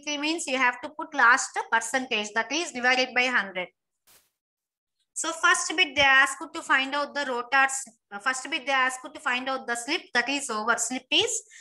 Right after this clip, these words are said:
zero point three. And second bit is rotor speed. Rotor speed is N is equal to one minus S into N S. So substitute the values of N S thousand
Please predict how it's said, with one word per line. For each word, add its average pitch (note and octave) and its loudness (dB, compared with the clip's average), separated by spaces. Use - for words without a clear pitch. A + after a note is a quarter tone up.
zero C#4+ 2
point D4 2
three. G#3+ -10
And C4+ 2
second D#4+ 2
bit F4+ 0
is E4 2
rotor C4+ 4
speed. C4+ -4
Rotor B3+ 4
speed D4+ -4
is F4+ -2
N B3 -4
is D4+ -8
equal D4+ 0
to - -4
one C#4 4
minus D4+ 2
S C4 -2
into D#4 -6
N A#3 -2
S. G3+ -6
So E4 0
substitute D4 -4
the C#4 2
values C4 0
of F4+ 4
N A#3+ 0
S E4 0
thousand C4 -2